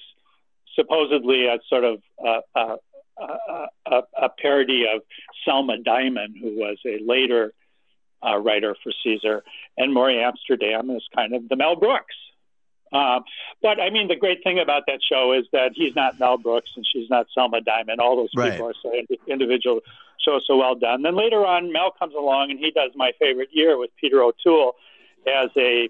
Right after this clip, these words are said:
Speaker 1: flamboyant, kind of fading Errol Flynn kind of figure who, who, who appears on a Your Show of Shows kind of show. Um, and,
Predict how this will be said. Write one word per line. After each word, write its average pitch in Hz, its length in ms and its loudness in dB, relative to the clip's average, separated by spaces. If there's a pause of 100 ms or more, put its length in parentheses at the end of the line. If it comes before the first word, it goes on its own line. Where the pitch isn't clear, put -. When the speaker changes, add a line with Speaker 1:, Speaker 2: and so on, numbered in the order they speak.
(100)
Speaker 1:
flamboyant, 135 720 0 (640)
kind 131 160 0
of 127 100 0 (120)
fading 131 420 0
Errol 123 260 4 (100)
Flynn 139 220 0
kind 123 200 -2
of - 80 -8
figure 123 320 0
who, 120 200 0 (360)
who, 127 180 -4 (160)
who 147 160 2
appears 185 460 2
on 127 160 0
a 120 120 -2
Your 127 220 0
Show 131 260 2
of 123 80 -2 (120)
Shows 120 260 2 (240)
kind 131 160 0
of 117 60 0
show. 214 400 0 (640)
Um, 123 440 2 (120)
and, 139 380 -2